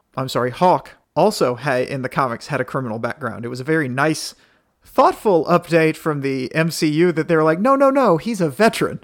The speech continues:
<laughs> We're gonna make him a veteran. We're not gonna get into that weird, sure, we have a black superhero, but, you know,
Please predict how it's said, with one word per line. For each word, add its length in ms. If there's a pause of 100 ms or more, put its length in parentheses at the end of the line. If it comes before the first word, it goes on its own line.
<laughs> 840 (840)
We're 140
gonna 180
make 200
him 120
a 80
veteran. 460 (200)
We're 160
not 160
gonna 160
get 200
into 220
that 380 (240)
weird, 760
sure, 380
we 140
have 200
a 180
black 280
superhero, 960
but, 160
you 100
know, 540